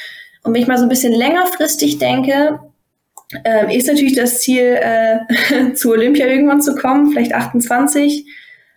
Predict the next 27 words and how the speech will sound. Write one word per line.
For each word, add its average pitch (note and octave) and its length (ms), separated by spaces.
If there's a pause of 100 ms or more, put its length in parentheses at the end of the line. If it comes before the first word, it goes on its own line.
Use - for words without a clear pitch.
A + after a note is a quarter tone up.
(160)
Ähm, G#3+ 680 (260)
und A3 160
dazu A3 400
muss A3+ 220
ich A3 120
halt G#3 200
im G#3+ 80
nächsten G#3+ 320
Zyklus A3 440
wirklich A#3 460 (320)
gut B3+ 260
kämpfen, A3+ 680
viele A3+ 260
Punkte A3+ 360
machen. A3+ 540 (600)
Und G#3+ 80
das G#3 100
ist G#3 60
natürlich G#3 220
so G#3 60
ein F3+ 40
bisschen G#3+ 220
kurzfristig - 760
oder G3 240
längerfristig G3+ 640
das G3 240
Ziel. F#2+ 400